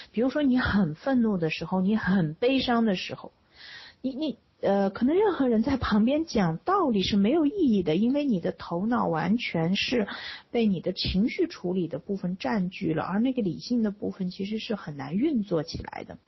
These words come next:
所以呢，当我们的孩子明显处在一个很激动的情绪状态中的时候，我们只是要明确界限，就是你不可以做什么，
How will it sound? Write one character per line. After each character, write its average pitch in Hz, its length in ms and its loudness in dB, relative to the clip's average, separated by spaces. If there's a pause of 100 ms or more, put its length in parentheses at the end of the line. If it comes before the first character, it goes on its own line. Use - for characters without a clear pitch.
(160)
所 285 180 0
以 302 140 4
呢， 185 240 4
当 302 240 2
我 220 100 0
们 143 100 -8
的 170 120 -2
孩 139 260 -6
子 185 160 -6
明 180 320 0
显 185 260 -2
处 - 220 -10
在 156 220 -8
一 160 100 -6
个 175 160 -4
很 - 380 -10
激 262 180 -6
动 262 300 0
的 151 80 -2
情 131 320 -8
绪 185 120 -8
状 185 280 -4
态 - 180 -8
中 160 240 -6
的 156 80 -10
时 - 160 -8
候， - 160 -6
我 139 60 -6
们 185 240 -4
只 - 260 -4
是 - 380 -2
要 175 260 0
明 170 460 -2
确 202 320 0
界 180 320 -2
限， - 300 -8 (460)
就 190 120 0
是 180 100 0
你 151 160 -4
不 285 200 -2
可 170 200 -2
以 131 80 -10
做 156 240 -4
什 - 160 -8
么， - 140 -20